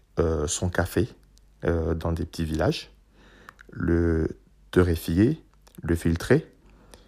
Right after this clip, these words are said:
et le servait dans, dans, dans, dans, dans sa boutique, euh, café tous les jours. Pendant ce temps, elle était aussi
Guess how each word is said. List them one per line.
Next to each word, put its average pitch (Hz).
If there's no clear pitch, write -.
et 87
le 87
servait 101
dans, 85
dans, 82
dans, 82
dans, 80
dans 85
sa 82
boutique, 85
euh, 78
café 90
tous 117
les 87
jours. 82
Pendant 123
ce 123
temps, 98
elle 95
était 92
aussi 90